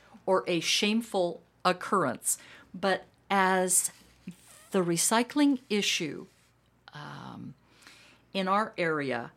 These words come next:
is a financial black hole, as it is in every county,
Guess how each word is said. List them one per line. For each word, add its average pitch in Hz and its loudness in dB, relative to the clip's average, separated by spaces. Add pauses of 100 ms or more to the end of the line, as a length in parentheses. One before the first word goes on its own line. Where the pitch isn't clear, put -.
(520)
is 226 2
a 196 4
financial 180 -4
black 175 -6
hole, 214 -4 (460)
as 185 2
it 170 -2
is 185 0
in 165 -6 (240)
every 240 -4 (320)
county, 220 0